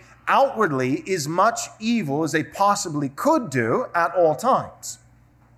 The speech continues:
That's not the view of Christians. Not utter depravity, but we do believe in total depravity. Total depravity, in distinction from utter depravity,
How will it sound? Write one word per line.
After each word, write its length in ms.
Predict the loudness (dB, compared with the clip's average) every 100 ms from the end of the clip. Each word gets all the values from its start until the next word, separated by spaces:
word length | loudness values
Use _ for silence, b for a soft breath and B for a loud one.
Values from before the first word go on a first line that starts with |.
| _
That's 280 | 0 0 0
not 400 | 0 0 -2 -12 B B
the 100 | -2
view 440 | 0 0 2 2 0
of 180 | 0
Christians. 640 | 2 2 0 -6 -8 -16 -16 b b
Not 240 | 2 2 4
utter 240 | 2 4 2
depravity, 800 | 0 2 4 2 0 -4 -6 -18 _ _ -4
but 180 | -2 0
we 100 | -2
do 240 | 0 0
believe 340 | 0 -2 -2
in 140 | -4 -8
total 460 | -2 2 2 2
depravity. 640 | -4 -4 0 2 0 -4 -14 b b b 0
Total 320 | 4 4 4
depravity, 680 | 0 0 2 4 2 -4 -8 -10
in 140 | -8 -4
distinction 680 | -4 -4 -4 -4 -6 -6
from 240 | -4 -6 0
utter 220 | 0 0
depravity, 640 | -4 -2 2 4 2 -2